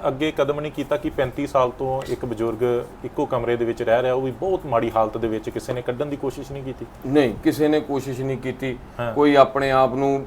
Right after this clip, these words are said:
Speaker 2: ਮਤਲਬ ਜਿੰਨਾ ਕੁ, ਅਹ, ਉਦੋਂ ਕੁ ਜ਼ੋਰ ਲੱਗਾ, ਪਰ
Speaker 1: ਹਾਂ।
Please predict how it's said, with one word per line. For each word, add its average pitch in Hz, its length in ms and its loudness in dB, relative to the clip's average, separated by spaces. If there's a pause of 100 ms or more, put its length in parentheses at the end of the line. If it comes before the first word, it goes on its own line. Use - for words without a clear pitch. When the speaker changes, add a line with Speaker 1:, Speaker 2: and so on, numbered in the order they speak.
Speaker 2:
ਮਤਲਬ 131 400 0
ਜਿੰਨਾ 131 340 6
ਕੁ, 135 200 4
ਅਹ, - 920 6
ਉਦੋਂ 143 340 2
ਕੁ 131 260 -4
ਜ਼ੋਰ 131 300 6
ਲੱਗਾ, 120 400 4 (160)
ਪਰ 139 160 8
Speaker 1:
ਹਾਂ। 135 100 4